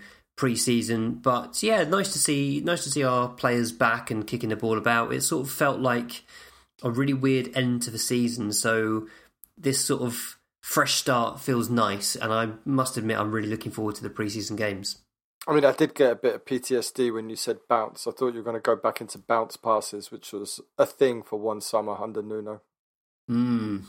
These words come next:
Speaker 1: It was indeed. Um, didn't get us very far, did it?
Speaker 2: No, I, <laughs> I played, um, I played football. I, for just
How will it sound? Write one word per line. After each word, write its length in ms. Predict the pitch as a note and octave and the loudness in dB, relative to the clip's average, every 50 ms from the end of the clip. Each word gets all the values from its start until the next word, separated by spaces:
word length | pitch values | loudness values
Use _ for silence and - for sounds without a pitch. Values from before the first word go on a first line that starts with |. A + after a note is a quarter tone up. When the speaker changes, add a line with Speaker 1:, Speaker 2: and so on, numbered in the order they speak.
| - _ _ _ _ _ _ _ _ _ - - - - _ _ | -18 _ _ _ _ _ _ _ _ _ -20 -20 -20 -20 _ _
Speaker 1:
It 80 | - A2+ | -6 -2
was 180 | A2+ B2 A#2+ G#2+ | 0 0 2 2
indeed. 520 | A2+ A2 G#2+ A#2+ A#2 G#2+ G2+ G2 G2 - - | 0 0 2 2 2 4 2 0 -2 -2 0
Um, 600 | A#2+ A2+ A2+ A2+ A2 G#2+ G#2 G#2 G#2 G2+ - _ _ _ _ _ _ _ _ _ _ _ _ _ _ - B2 | 2 2 2 2 0 -2 -4 -4 -6 -8 -16 _ _ _ _ _ _ _ _ _ _ _ _ _ _ -16 -2
didn't 220 | - C#3+ A#2+ A#2+ | -2 -2 0 2
get 100 | - A2 | 0 0
us 80 | A#2 - | 2 2
very 160 | A2 G#2 G#2+ | 0 0 0
far, 240 | - - G#2 G#2 G2+ | 2 0 0 2 0
did 120 | A2+ G#2+ | 0 -2
it? 220 | G#2+ G2 - - _ _ _ _ - | -2 -4 -6 -12 _ _ _ _ 2
Speaker 2:
No, 260 | C#3 F#3+ F#3 E3+ D#3 | 8 10 10 10 10
I, 260 | C#3+ D#3+ F#3+ F#3+ E3+ - - - - | 10 10 10 8 6 2 0 -6 -10
<laughs> 180 | - - - - | -12 -10 2 4
I 60 | D#3+ | 4
played, 400 | E3 - - F3+ F3 F3 D#3+ D#3 | 4 6 6 6 6 6 8 8
um, 200 | C#3+ C#3 B2+ A#2+ - | 6 6 6 4 0
I 80 | C#3 | 0
played 200 | C#3 - E3 E3 - | 2 2 0 0 2
football. 380 | - D3 C#3 - B2 A2 - - - | 0 0 0 0 -12 -16 -16 2 6
I, 260 | C#3+ D#3+ E3+ D#3+ B2+ - - _ - - _ _ | 8 8 8 6 2 -4 -16 _ -20 -20 _ _
for 380 | _ A2+ A2 G#2 G#2 G#2+ G#2 G2 - | _ -10 -10 -8 -6 -8 -10 -10 -14
just 200 | - G#2+ - | -18 -18 -18